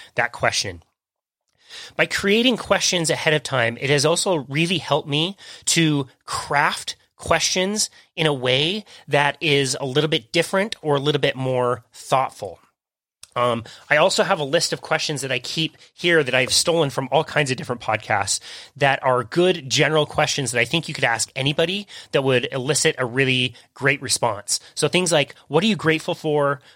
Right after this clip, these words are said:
"What is a question you don't want me to ask you?" which is from Greg McKeown, Essentialism's, his, his podcast called Essentialism. It's great.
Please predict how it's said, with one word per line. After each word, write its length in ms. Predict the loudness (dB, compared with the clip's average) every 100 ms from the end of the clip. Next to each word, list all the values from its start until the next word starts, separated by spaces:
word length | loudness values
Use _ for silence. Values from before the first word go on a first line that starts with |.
| _
"What 160 | 0 2
is 100 | 2
a 60 | 0
question 380 | 0 0 0
you 80 | 0
don't 240 | 2 0 2
want 180 | -2
me 80 | 0
to 120 | 0
ask 340 | 2 2 2 0
you?" 200 | 2 2
which 200 | 0 -4
is 40 |
from 200 | -4 -4
Greg 200 | -2 -2
McKeown, 420 | -2 -8 -4 -2
Essentialism's, 760 | -2 0 0 2 0 2 -2 -4 -8 -8 -6
his, 380 | -6 -2 0 0
his 160 | -2 -2
podcast 380 | 0 2 2 2
called 200 | 0 0
Essentialism. 540 | -2 -2 -2 -2 -2
It's 120 | -6
great. 300 | -2 -2 -2